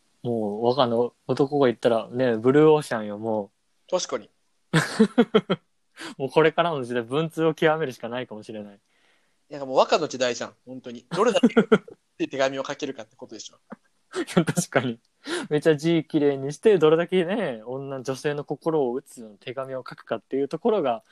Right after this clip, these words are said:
Speaker 1: 勝負になってくるかもしれない。
Speaker 2: いや、でもさ、手紙書くってなったらさ、結構困るよね。その、何書けばいいんだってなるんだよ、まず。
Speaker 1: いや、何書けばいいんだろうね。
Speaker 2: 初めましての文とか、むずくない？ね、自己紹介からすんのかな、
Speaker 1: うん。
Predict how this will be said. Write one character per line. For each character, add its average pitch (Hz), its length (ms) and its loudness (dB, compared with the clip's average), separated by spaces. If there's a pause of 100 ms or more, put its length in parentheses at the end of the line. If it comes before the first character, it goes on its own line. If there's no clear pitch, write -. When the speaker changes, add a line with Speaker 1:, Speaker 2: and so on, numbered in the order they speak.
(160)
Speaker 1:
勝 - 260 0
負 131 100 -4
に 131 100 -6
な 151 140 -4
っ - 20 -16
て - 100 -8
く - 160 -4
る 143 60 -2
か - 100 -4
も 113 60 -6
し - 40 -6
れ 233 60 8
な 254 40 10
い。 262 40 4
Speaker 2:
い - 20 -2
や、 240 60 6
で - 0 -
も 196 60 -2
さ、 185 120 -4
手 - 160 -12 (220)
紙 - 20 -6
書 494 100 8
く 453 100 6
っ - 80 6
て - 80 -6
な 185 80 6
っ 180 80 0
た 165 80 -8
ら 160 80 -2
さ、 143 240 -2 (100)
結 - 240 2
構 180 120 0
困 214 280 6
る 247 80 -2
よ 147 100 0
ね。 107 200 -14
そ 156 140 -10
の、 135 100 -12 (200)
何 403 220 2
書 339 120 2
け 208 100 2
ば 185 100 6
い 180 60 4
い - 20 -2
ん 160 40 -4
だ 151 80 6
っ - 40 -12
て 135 60 -8
な 147 100 4
る 156 60 0
ん 143 40 -6
だ - 60 -6
よ、 127 60 -8
ま 147 120 2
ず。 175 60 -6 (300)
Speaker 1:
い 135 60 2
や、 151 100 6
何 220 360 6
書 349 120 4
け 196 100 -2
ば 156 140 2
い - 20 -2
い - 40 -8
ん - 20 -8
だ 127 80 -4
ろ 117 100 -8
う - 40 -16
ね。 113 60 -12
Speaker 2:
初 208 200 0
め 277 100 2
ま 269 140 4
し - 60 -6
て 175 100 -6
の 156 100 -2
文 151 220 -4
と 127 80 -8
か、 123 160 -6 (140)
む 147 180 -8
ず 147 140 -10
く 240 100 -6
な 233 140 2
い？ - 20 -8
ね、 - 60 -12 (220)
自 160 200 -6
己 - 20 -8
紹 254 280 -2
介 226 120 0
か - 80 -8
ら 120 60 -8
す - 100 -18
ん - 20 -14
の 117 60 -12
か 110 80 -20
な、 98 60 -20
Speaker 1:
う - 40 -20
ん。 - 20 -20